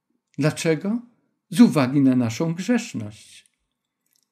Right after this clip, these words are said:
Większość ludzi zwykle błądzi. Tak było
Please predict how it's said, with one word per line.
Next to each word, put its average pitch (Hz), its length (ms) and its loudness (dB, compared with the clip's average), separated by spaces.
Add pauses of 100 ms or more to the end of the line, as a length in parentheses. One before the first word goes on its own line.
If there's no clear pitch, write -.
(260)
Większość 247 540 6
ludzi 202 340 4
zwykle 208 520 -2
błądzi. 170 840 2 (1300)
Tak 202 200 -2
było 151 500 2